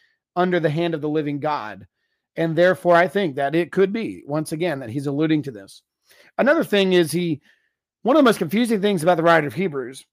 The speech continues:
and one of the most disappointing that most people have about him, is that when we get to Melchizedek, we're like,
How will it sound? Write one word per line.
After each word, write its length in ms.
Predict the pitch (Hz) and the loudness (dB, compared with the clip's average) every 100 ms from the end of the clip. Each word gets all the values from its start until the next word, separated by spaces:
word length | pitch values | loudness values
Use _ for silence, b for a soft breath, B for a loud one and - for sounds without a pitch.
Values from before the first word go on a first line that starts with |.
| _ _ _ _ _ _ - | _ _ _ _ _ _ -8
and 100 | 202 | -2
one 120 | 233 | 0
of 40 | |
the 40 | 220 | 4
most 200 | 196 131 | 2 2
disappointing 600 | 175 170 - 190 180 165 | -2 -4 -4 -2 0 -2
that 120 | 160 | -2
most 220 | 165 165 | -2 -2
people 260 | 170 156 151 | -6 -4 0
have 300 | 151 151 143 | 2 2 0
about 340 | 135 160 175 | 0 2 2
him, 180 | 147 151 | -2 -4
is 120 | 156 | -2
that 140 | 160 160 | -2 -2
when 120 | 160 | -2
we 80 | 165 | -2
get 260 | 147 220 | 0 -2
to 420 | - 214 190 170 165 | -2 -4 -2 -2 -4
Melchizedek, 720 | 170 160 139 185 147 135 117 - | -2 -2 0 -4 -4 -10 -10 -8
we're 120 | 156 | -6
like, 200 | 143 | -6